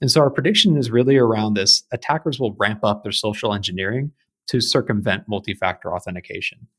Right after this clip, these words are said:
'Cause the reality is, like, M F A, again, fantastic at preventing authentication attacks, but is still susceptible to social engineering. So deploying it on its own and saying, "We're done, we're good,"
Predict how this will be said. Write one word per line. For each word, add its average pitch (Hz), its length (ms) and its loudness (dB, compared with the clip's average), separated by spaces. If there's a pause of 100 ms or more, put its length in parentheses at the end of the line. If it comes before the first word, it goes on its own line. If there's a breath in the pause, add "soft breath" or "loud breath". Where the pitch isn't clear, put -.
(540)
'Cause 120 340 0
the 131 80 -4
reality 185 340 2
is, 113 100 4
like, 98 240 -2
M 147 120 2
F 117 140 -2
A, 95 200 -2
again, 101 320 -4 (240)
fantastic 123 800 -2
at - 100 -12
preventing 98 400 -4
authentication 104 600 -4
attacks, 151 440 -4 (120)
but 120 160 4
is 117 120 2
still 143 240 2
susceptible 107 720 0
to 101 160 -6
social 98 400 -4
engineering. 90 520 -8 (420)
So - 160 2
deploying 156 500 2
it 180 140 6
on 143 160 2
its 143 160 0
own 127 240 2
and 107 100 -2
saying, 98 340 0 (120)
"We're 110 80 0
done, 107 320 0
we're 101 80 -2
good," 107 340 0